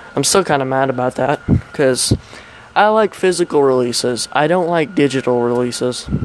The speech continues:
like I said before. Uh, all the Lego games, uh, the, see, the thing about Lego games is I only like to play Lego games once.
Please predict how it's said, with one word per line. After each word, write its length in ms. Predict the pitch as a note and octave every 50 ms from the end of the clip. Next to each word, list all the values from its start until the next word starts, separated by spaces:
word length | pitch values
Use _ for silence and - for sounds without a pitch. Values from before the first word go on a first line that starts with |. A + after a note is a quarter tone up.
| - - - - - -
like 140 | B2+ C3 -
I 140 | C3+ B2+ A#2+
said 260 | - C3 C3 A#2+ A#2
before. 460 | A2+ A2 - C#3+ C#3+ C#3+ B2+ B2+ B2+ - - - - - - - - - - - - - - - - - - - - - - - - - - - - - - - -
Uh, 440 | C#3+ D3+ D3+ D#3 D#3 D#3 D#3 D#3 D#3+ - - - - - - - - - - - - - - - - - - - - - - - - - - - - - -
all 160 | - F3+ G3+
the 140 | F#3+ G3+ F#3+
Lego 320 | E3+ D3+ D3+ D#3+ F3+ F#3+
games, 680 | F#3+ G#3 G#3+ A#3 A#3 A#3 A#3+ - - - - - - - - - - - - - -
uh, 540 | - F3 F#3 F#3+ G3 G3+ G3+ G3+ G3 G3 G3+ G3+ - - - - - - - - - - - - - - - -
the, 180 | - F#3 F3+ - - -
see, 340 | - - - - A#3 B3
the 120 | A3+ G3+ G3
thing 240 | - - A3 A#3 A#3+
about 240 | A#3 A3+ G#3+ G3 E3+
Lego 300 | E3 E3+ F3+ E3 D#3+ C#3+
games 540 | B2+ B2+ A#2+ B2 B2 B2+ B2+ - - - - - - - - - - - - - -
is 680 | - E3+ E3+ D#3+ D#3 D3+ C#3+ C#3+ - - - - - - A#3 - - - - - - - - - - - - - - - - - - -
I 240 | - C#3 D3+ E3
only 260 | F#3+ G#3 A3 A3+ A3 G#3+
like 240 | F#3 E3+ E3+ D#3+ -
to 80 | E3
play 200 | - - E3+ D#3+
Lego 340 | D3+ D3 D3 D3+ D#3 D3 C#3+
games 480 | B2+ B2+ B2 A#2 A2 B2 B2 - - - - - - - - - - -
once. 560 | - B2+ B2+ A#2+ G#2 - - - - - -